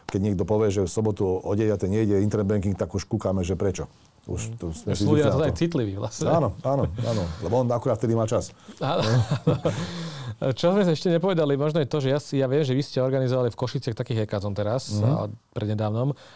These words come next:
Speaker 2: a vy tam dokonca otvárate s-, aj vlastnú pobočku.
Speaker 1: Áno.
Speaker 2: Tak, e, poďme sa porozprávať o tejto pobočke, akých ľudí tam vôbec hľadáte, čo to v tých Košiciach bude.
Speaker 1: Mhm. Tak ako som spomínal, my máme okolo dvetisíc ľudí v rámci S T Digital,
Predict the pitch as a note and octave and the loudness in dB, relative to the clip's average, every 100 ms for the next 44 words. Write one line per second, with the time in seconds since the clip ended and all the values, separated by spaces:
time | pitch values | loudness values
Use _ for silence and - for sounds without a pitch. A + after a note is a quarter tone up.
0 | - B2 C3+ D#3+ D3 D3 C#3 C#3+ C#3 A#2+ | -4 -4 0 0 0 -2 -2 0 0 -4
1 | - - C3 C3 - B2 A2+ G#2 - F#2 | -6 -2 0 0 -2 -2 0 -2 -4 -8
2 | - F2+ E2+ E2+ A2 C3 B2 A#2 - C#3+ | -4 -4 -4 -4 -4 0 0 0 0 -2
3 | A#2+ A#2 B2+ - B2 A2+ G#2+ - B2 A#2+ | -2 -2 -4 -2 0 0 -2 -4 -2 -2
4 | B2 A2+ A#2+ A#2+ - C3 B2+ B2+ C3+ B2+ | -2 -4 -2 -2 -2 -2 0 0 0 0
5 | B2+ A#2 A#2+ A#2+ B2 B2 A#2 - A#2 A2+ | 0 0 -2 -2 -4 -4 -6 -6 -6 -4
6 | A2 G2+ G2+ G2 F2+ G2+ A#2+ C#3+ - - | -4 -4 -4 -4 -4 0 0 0 -4 -20
7 | - - - D3 C#3 D#3 D#3 D3 D3+ D3 | -20 -20 -4 -2 0 0 0 0 2 2
8 | D3 C3+ C#3 C#3 B2 G2 A#2+ G#2+ A2+ B2 | 2 2 2 2 2 0 2 2 2 0
9 | A2 E2+ F#2+ A#2+ C3+ F#2+ G2 G2+ G#2 G#2 | -2 0 2 2 2 0 0 0 0 0
10 | G#2 A2 A2+ B2+ C3+ C#3 | 0 0 0 2 2 2